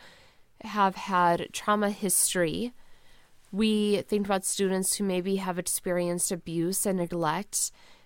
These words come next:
at home or with a caregiver. But we often don't talk about our students who actually are experiencing trauma within our very schools, within our classrooms.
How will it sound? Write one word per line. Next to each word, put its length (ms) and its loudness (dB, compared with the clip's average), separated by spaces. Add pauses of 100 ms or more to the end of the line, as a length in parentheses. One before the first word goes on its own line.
(220)
at 160 0
home 600 2
or 180 0
with 160 -4
a 80 -4
caregiver. 760 -4 (1700)
But 160 4
we 160 2
often 480 0
don't 220 0
talk 300 -2
about 320 2
our 120 -2
students 680 0
who 420 0
actually 680 -2 (400)
are 100 0
experiencing 760 0
trauma 580 -2 (420)
within 340 0
our 160 2
very 360 0
schools, 600 -2
within 280 -2
our 140 0
classrooms. 960 -6